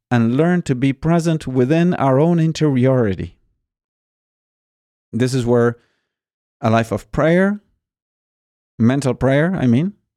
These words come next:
uh, reflection or meditation comes into play. The busyness, the constant interaction with the outside world, the news that comes toward, toward us,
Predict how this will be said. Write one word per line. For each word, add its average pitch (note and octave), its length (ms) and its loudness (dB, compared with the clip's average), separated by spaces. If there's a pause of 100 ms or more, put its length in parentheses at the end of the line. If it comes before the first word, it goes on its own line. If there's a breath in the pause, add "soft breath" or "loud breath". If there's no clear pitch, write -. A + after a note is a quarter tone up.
(180)
uh, G2 240 -4
reflection D#3 920 -2 (300)
or A2+ 100 2
meditation A2+ 640 0
comes C3 300 -2
into A2+ 160 -2
play. - 300 -6 (1120)
The A#2 160 0
busyness, E3 760 0 (220)
the A#2+ 160 -2
constant C#3+ 480 0
interaction C3 880 0
with A2 260 -2 (160)
the A2+ 180 2
outside B2 360 -2
world, E3 420 0 (240)
the G#2 160 -2
news D#3 840 0
that G#2+ 200 -6
comes A#2 480 -4 (160)
toward, C3 380 0
toward D3 300 2
us, D#3 300 -2